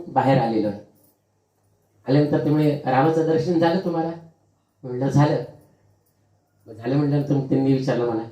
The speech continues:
"तुम्ही रामाला काय मागितलं?" मी,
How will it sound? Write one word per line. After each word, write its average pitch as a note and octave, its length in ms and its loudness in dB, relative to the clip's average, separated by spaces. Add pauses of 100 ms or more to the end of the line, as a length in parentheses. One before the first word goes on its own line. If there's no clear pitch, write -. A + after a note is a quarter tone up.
(360)
"तुम्ही D3+ 180 6
रामाला C3+ 300 0
काय C3+ 240 -2
मागितलं?" A2+ 460 -2 (3750)
मी, G3+ 240 4